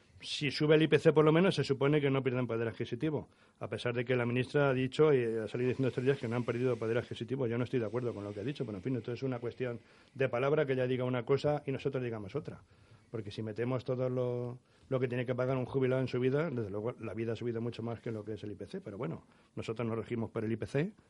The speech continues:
y por lo menos que le subieran el I P C, que es lo que estamos en, en realidad ahora diciendo. Y a las viudas que le paguen el sesenta por ciento en lugar del cincuenta y dos de la base reguladora.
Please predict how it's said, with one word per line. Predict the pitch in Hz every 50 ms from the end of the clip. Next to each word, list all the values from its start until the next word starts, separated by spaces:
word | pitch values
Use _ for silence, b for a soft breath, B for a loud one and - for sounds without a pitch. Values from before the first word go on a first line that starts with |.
| b b b b b b b b b -
y | 127
por | 123 - 113
lo | 107 104
menos | 117 120 135 127 -
que | -
le | 143 135
subieran | - - 113 120 123 131 143
el | 139
I | 127 120
P | - 101
C, | - - 170 208 - -
que | - -
es | 110
lo | 127 160
que | 160 156
estamos | 120 - 135 123 120 110 -
en, | 123 117 120 113 - - - -
en | 135 131 127
realidad | 110 117 120 117 117 117 123 139
ahora | 139 131 123 120 113
diciendo. | 113 107 - 113 - - 202 233 220 127 107 - b b b b b b b -
Y | 117
a | 107
las | 107 - -
viudas | - 147 151 170 180
que | - -
le | 147 127
paguen | - 147 151 156
el | 151 139
sesenta | 127 113 - 139 139 156
por | 147 143
ciento | 139 - 147 147 -
en | 151
lugar | 127 123 131
del | 143 131
cincuenta | - 135 120 117 113 113
y | 113
dos | 127 151 160
de | 143 120
la | 107
base | 104 117 127 - 147
reguladora. | 135 127 113 117 113 104 123 160 135 90 -